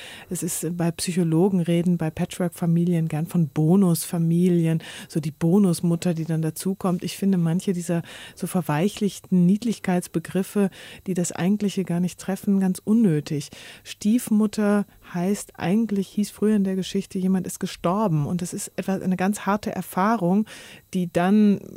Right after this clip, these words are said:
dem, der neuen Erfahrung vorausgeht, dass jemand Neues an Vater oder Mutters Stelle tritt.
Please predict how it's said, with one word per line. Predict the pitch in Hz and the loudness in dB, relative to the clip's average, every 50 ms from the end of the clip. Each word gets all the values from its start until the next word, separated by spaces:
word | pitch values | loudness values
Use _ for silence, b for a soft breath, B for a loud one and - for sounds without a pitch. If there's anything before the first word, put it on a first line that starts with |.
| - - - 214 - _ _ - | -16 -14 -14 -14 -14 _ _ -2
dem, | 165 175 190 190 185 180 160 185 | 0 2 2 2 2 2 0 0
der | 185 185 180 | 0 2 4
neuen | 190 190 180 190 226 254 220 | 6 6 6 6 4 4 2
Erfahrung | 196 190 - 196 185 190 196 190 | 0 0 0 0 0 2 2 0
vorausgeht, | 180 - 180 170 175 170 180 196 - - 196 180 - | 0 0 -2 -2 0 0 0 -2 -2 -4 -4 -2 -2
dass | 185 - - - | -4 -6 -6 -4
jemand | - 175 185 185 180 180 175 | -2 2 2 4 4 4 4
Neues | 170 170 170 185 208 240 226 190 170 160 - - - | 4 4 4 4 4 4 4 4 2 2 0 -6 -10
an | - - 175 185 190 | -6 -2 0 0 0
Vater | - - - 175 180 202 - 220 202 | 0 -2 -4 -2 -2 -2 0 0 -2
oder | 180 196 190 180 | 0 0 0 0
Mutters | 175 175 190 - 208 180 - - | 0 0 0 -2 -2 -4 -4 -4
Stelle | - - 185 208 226 202 170 - | -6 -4 -2 0 0 0 -2 -4
tritt. | - - - - 196 208 - | -6 -10 -4 -4 -4 -4 -4